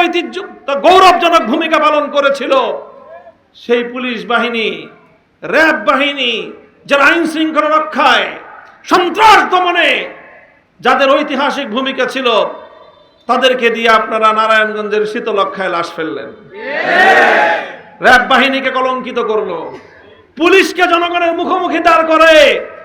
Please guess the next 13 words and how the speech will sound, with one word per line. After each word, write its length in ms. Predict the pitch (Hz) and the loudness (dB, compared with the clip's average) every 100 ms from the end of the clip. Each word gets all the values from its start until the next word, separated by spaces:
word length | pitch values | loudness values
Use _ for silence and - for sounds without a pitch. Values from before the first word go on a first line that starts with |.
| - | -12
মানুষের 420 | 240 294 240 277 254 | -6 -4 -4 -4 -4
মুখে 260 | 269 269 | -6 -8
মুখে 200 | 269 262 | -6 -6
স্লোগান 440 | 254 269 247 240 208 | -4 -4 -2 -4 -4
তুলে 200 | 240 226 | -4 -4
দিল 300 | 220 226 220 | -4 -4 -4
পুলিশ 320 | 226 220 208 | -8 -12 -8
লীগ। 500 | 190 165 - - 381 381 - _ 302 359 - - _ _ 294 | -6 -6 -10 -20 -20 -20 -20 _ -20 -20 -20 -20 _ _ 2
এইভাবে 840 | 359 415 - 349 339 294 202 180 - - - - _ _ _ _ | 6 8 6 4 4 2 2 -4 -10 -16 -20 -20 _ _ _ _
এই 580 | 202 254 302 311 294 - - - - | 4 6 6 2 -2 -8 -16 -20 -12
রাজাকার 520 | - 240 277 277 269 247 | -2 0 0 -2 -2 -2
মুক্তিযোদ্ধার 800 | 262 - 247 247 190 247 240 | -6 -8 -6 -6 -4 -4 -4
খেলা 500 | - 285 311 330 359 | -4 -2 0 0 -4